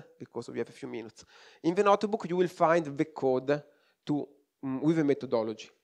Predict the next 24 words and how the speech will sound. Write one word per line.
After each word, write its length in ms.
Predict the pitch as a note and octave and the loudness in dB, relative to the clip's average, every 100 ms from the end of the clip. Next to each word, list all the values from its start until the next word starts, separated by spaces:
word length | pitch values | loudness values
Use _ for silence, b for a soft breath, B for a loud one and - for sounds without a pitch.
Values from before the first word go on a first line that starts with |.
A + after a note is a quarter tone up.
| _ - | _ -12
Mm, 260 | C3 B2+ A#2+ | -8 -8 0
only 220 | D3+ E3+ E3+ | 4 4 2
to, 360 | - E3 E3 b b b | 4 2 2 b b b
only 240 | C#3 E3 F3+ | 4 6 6
ve-, 160 | E3 D3+ | 4 4
very 220 | E3+ D#3+ | 2 4
fast 400 | - D#3+ F3 - | 2 2 0 -4
to 80 | D#3+ | -8
explain 460 | - D3+ E3 D#3+ | -6 2 4 4
the, 180 | D3 C#3+ | 4 4
the, 360 | C#3 C3+ C3 C3 | 6 6 6 4
mm, 340 | B2+ B2 B2 - A#2+ | -2 -8 -10 -14 -12
the, 100 | A#2+ | -6
the 140 | C#3+ | -4
step 280 | C#3 D#3 D3+ | 0 0 0
in 100 | D3 | 0
the 60 | C3+ | -2
notebook. 440 | B2+ - A#2 - | -4 -4 -10 -10
So, 280 | - D#3+ B2+ b b b b - | 2 2 2 b b b b 2
uh, 260 | B2+ B2 | 6 6
the 60 | C3+ | 6
notebook 400 | F3 F#3 F#3+ - - | 6 6 2 2 2
is 240 | D#3+ D#3 | 4 4
available 560 | D3+ D3 D#3+ D#3 E3 | 4 4 4 8 8